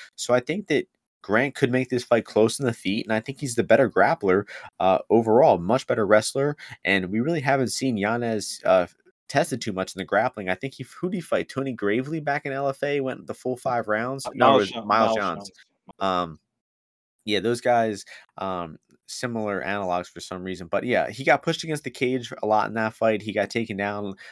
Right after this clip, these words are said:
Speaker 1: Um, he just doesn't really have the highest output at times as well. That was a concern of mine in his recent fights,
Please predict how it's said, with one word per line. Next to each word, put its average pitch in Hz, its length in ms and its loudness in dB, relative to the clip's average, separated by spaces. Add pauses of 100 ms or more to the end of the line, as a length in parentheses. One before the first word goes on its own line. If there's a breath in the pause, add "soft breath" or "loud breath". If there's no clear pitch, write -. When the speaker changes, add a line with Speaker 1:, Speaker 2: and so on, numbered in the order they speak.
(100)
Speaker 1:
Um, 92 320 -6 (540)
he 147 140 -6
just 160 200 -6
doesn't 143 300 4
really 147 180 0
have 120 340 -2
the 110 80 4
highest 110 380 -2
output 135 340 2
at 135 100 -6
times 135 340 -4
as 98 120 -10
well. 113 300 2
That 92 140 4
was 104 100 0
a 104 60 -6
concern 107 420 -4
of 95 80 -2
mine 101 320 -2
in 95 100 -2
his 98 240 -4
recent 104 300 -4
fights, 113 420 2